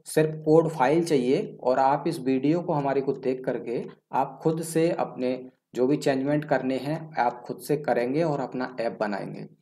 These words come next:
दूसरा option है इसमें with setup। With setup में क्या है कि guys आप लोगों को कुछ भी नहीं करना है,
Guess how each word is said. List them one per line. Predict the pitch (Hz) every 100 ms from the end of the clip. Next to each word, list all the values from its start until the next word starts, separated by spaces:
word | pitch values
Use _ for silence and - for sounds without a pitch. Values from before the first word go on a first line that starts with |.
| _ - _ _ -
दूसरा | 135 185 180
option | 180 196 202
है | 190
इसमें | 190 196
with | 185 143 143
setup। | - 143 165 175 - -
With | 139 151
setup | 175 170 185 190
में | 190
क्या | 180
है | 165
कि | 175 190
guys | 143 160 165 -
आप | 131 139 147
लोगों | 156 156 156
को | 156
कुछ | 165 147 143 151
भी | 185
नहीं | 151 131
करना | 127 117 117
है, | 113 160 -